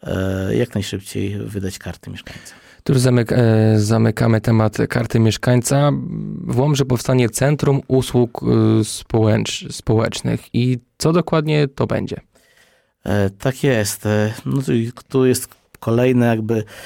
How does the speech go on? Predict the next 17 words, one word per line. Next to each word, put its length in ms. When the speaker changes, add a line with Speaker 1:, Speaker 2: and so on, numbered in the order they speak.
Speaker 1:
e, 260
taki 300
temat, 260
który 180
pokazuje, 600
że, 300
em, 480
że 180
media 500
i, 100
i, 340
mm, 460
i 240
pewnie 220
mieszkańcy 520
jakby, 360
e, 220